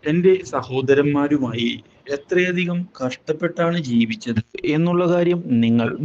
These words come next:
മനസ്സിലാക്കിയിട്ടുണ്ടോ? ഇങ്ങനെയുള്ള ചോദ്യങ്ങൾ കേട്ടതിനെ തുടർന്ന് ആകെ പകച്ചു പോയിരിക്കുകയാണ്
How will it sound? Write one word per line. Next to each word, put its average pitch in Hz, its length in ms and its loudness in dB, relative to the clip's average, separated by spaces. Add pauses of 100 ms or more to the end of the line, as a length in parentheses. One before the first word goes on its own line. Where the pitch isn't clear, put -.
(140)
മനസ്സിലാക്കിയിട്ടുണ്ടോ? 120 1000 6 (1200)
ഇങ്ങനെയുള്ള 196 420 8 (120)
ചോദ്യങ്ങൾ 185 380 6 (120)
കേട്ടതിനെ 113 460 6 (100)
തുടർന്ന് 110 400 4 (600)
ആകെ 175 280 6 (420)
പകച്ചു 143 440 4
പോയിരിക്കുകയാണ് 113 960 6